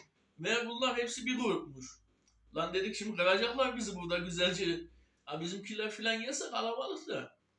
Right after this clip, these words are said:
E onları da bulamıyoruz. Ya neyse araya ben girdim. "Ya," dedim, "kardeş kafası güzel filan <laughs> arkadaşım," dedim, "alttan al," dedim. "La," dedi, "birader," dedi, "arkadaşlar gelecek onlara bakıp duruyoruz. Bu," dedi, "nafta," dedi, "kendi kendine celalleniyor," dedi.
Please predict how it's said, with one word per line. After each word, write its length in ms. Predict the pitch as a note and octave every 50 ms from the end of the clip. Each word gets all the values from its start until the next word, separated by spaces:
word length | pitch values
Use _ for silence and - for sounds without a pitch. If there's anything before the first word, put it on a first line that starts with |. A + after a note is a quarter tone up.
| _ _ _ _ _ -
E 60 | -
onları 340 | C#3 D#3 E3 E3+ F#3 G3 G3+
da 120 | A#3 A3+
bulamıyoruz. 680 | A3+ A#3+ C4 C4 B3+ A#3+ A#3+ A#3 C4 - - - - _ _ _ _ _ _ _ _ _ _ _ _ -
Ya 200 | C3 D#3 F3 F3+
neyse 280 | F3+ F3 G3+ G#3+ - A3
araya 340 | G3 G3 G3+ G#3+ A3 A3 G#3+
ben 100 | A3 A3
girdim. 240 | A3 A3 A3+ G#3+ F#3+
"Ya," 220 | G3+ G3+ G3 F#3+
dedim, 200 | F#3+ F#3+ F#3+ F3
"kardeş 320 | D#3+ D#3+ E3+ F#3 G3+ F3+ -
kafası 420 | - D3 D3+ E3 E3 E3 - -
güzel 260 | - E3+ F3 F3 E3
filan 260 | - - E3 D3+ D#3+ D#3+
<laughs> 0 |
arkadaşım," 680 | D#3 D#3+ E3+ F#3 F3 D#3+ - - F3 E3+ E3 E3 E3+
dedim, 240 | D#3+ D#3+ D#3+ D#3+ D#3
"alttan 360 | D3+ C#3+ E3 - E3+ E3+ E3+
al," 220 | E3+ E3 D#3+ D#3+
dedim. 260 | D3+ D#3+ D#3+ F#3+ G3 - _ _ _ _ _ _ _ _ _ -
"La," 120 | C3+ D3+ D#3+
dedi, 200 | F3 F3 F3+ F3
"birader," 440 | E3+ E3+ F3+ F#3 G3+ A3 G#3+ G#3+
dedi, 180 | G#3 F#3+ F3+ E3+
"arkadaşlar 680 | D3+ D#3 D#3 E3 F3+ F3+ F3+ F3 F3 E3+ - A3 G#3+
gelecek 400 | G3+ G#3 F#3+ E3+ D#3+ D3+ D3+ D3
onlara 380 | D3+ D#3 F3 F3 F3 F3+ F#3 F#3+
bakıp 300 | F3+ F3+ F3+ E3+ E3 -
duruyoruz. 320 | D3 D#3+ F#3 G3 F#3+ F#3
Bu," 100 | F3+ E3+
dedi, 260 | F3 F3+ F3+ F#3 F3+
"nafta," 420 | E3+ F3 F3 F3 - - F#3 F3+ F3+
dedi, 200 | F3 E3+ F3 E3+
"kendi 300 | - F3 F#3 F#3 F#3 F#3
kendine 460 | - - G3 F#3 E3+ E3+ F#3+ G3+ G3
celalleniyor," 760 | F#3 F#3 F#3+ G3 G3 G3+ G#3 G#3 G#3+ G#3+ A3 A3+ A3 F#3+ D3+
dedi. 300 | C#3+ C#3+ C3+ C3 B2 -